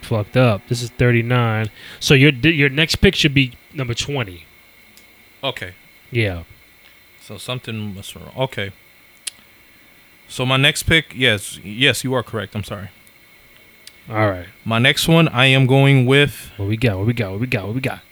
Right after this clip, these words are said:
Speaker 2: number twenty, Candyman.
Speaker 1: Candyman.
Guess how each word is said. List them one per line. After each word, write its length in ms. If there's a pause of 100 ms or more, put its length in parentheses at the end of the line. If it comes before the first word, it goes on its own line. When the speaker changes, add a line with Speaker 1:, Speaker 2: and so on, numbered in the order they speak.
Speaker 2:
number 240
twenty, 760 (2750)
Candyman. 920 (880)
Speaker 1:
Candyman. 680